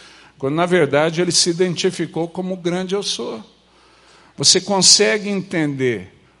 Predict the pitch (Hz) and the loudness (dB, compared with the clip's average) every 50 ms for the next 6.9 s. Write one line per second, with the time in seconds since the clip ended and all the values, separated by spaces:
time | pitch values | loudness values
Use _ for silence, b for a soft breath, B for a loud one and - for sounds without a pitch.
0 | b b - 131 143 135 - - - - 160 165 160 139 113 101 - - b b | b b -8 -4 -2 2 4 4 6 6 4 4 4 2 0 -2 -6 -16 b b
1 | b b b b - - 170 165 165 170 180 185 190 175 151 156 160 165 160 143 | b b b b -6 -2 -2 0 0 0 0 0 0 2 2 4 4 4 2 2
2 | 113 98 95 92 - - - - - - 127 127 139 156 160 156 143 143 - - | 0 -2 -6 -8 -14 -20 -20 -20 -16 -10 -2 2 2 4 4 4 2 0 0 2
3 | 139 139 135 127 117 110 110 95 - - 123 117 113 - - 160 151 135 117 - | 4 6 6 4 4 2 -2 -4 -2 0 0 0 0 -2 0 0 0 0 -2 -4
4 | - - 127 120 120 123 139 139 120 92 82 - - - - - - _ _ b | -6 -4 -2 -2 0 0 0 0 0 -2 -2 -4 -6 -8 -10 -12 -18 _ _ b
5 | b b b b b b b b b b b b b b b b _ - 165 156 | b b b b b b b b b b b b b b b b _ -2 0 2
6 | 165 175 185 185 196 226 214 175 151 151 156 165 180 190 185 180 180 185 | 4 4 4 2 2 2 2 4 4 4 4 4 2 2 0 -2 -2 -4